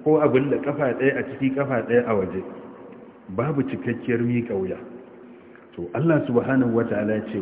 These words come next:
wannan littafin mene? To, yanzu ne za mu ji ma'anar la raiba fi. Sai malamai suka yi saɓani har zuwa ra'ayi guda uku. Mu riƙe mu kiyaye saboda muna karanta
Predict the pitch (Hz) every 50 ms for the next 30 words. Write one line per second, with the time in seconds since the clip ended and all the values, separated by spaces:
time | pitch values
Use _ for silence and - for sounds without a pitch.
0 | 92 92 101 113 127 131 127 123 117 101 95 92 90 87 - - 104 95 95 -
1 | - - - - - - - - 92 101 107 107 104 101 110 117 - - - -
2 | - - - - - - - - - - - - - - - - - - - -
3 | - - - - - - - - - - - - 92 90 92 95 95 95 92 107
4 | 113 110 104 95 95 98 101 98 92 87 95 95 95 95 - 92 92 92 95 98
5 | 90 85 95 104 107 107 104 101 104 104 104 98 - - - - - - - -
6 | - - - - - - - - - - - - - - - - - - - -
7 | - - - - - - 117 117 113 110 104 98 92 95 98 101 - 120 113 -
8 | 104 92 - - 90 90 87 92 98 98 98 98 98 98 95 95 95 - - -
9 | - - - - - - - - - - - - - - - - 101 101 107 107
10 | 101 107 110 107 104 98 90 95 - 95 90 87 87 90 87 87 82 82 78 76
11 | - - - - - - - - - - - - - - - - - - - -
12 | _ _ _ _ _ _ _ - - - - - 98 98 101 101 120 147 - -
13 | - 120 107 104 95 - - - 110 98 95 98 98 - 135 135 127 113 104 104
14 | 120 147 151 131 - - - 143 143 131 113 - 104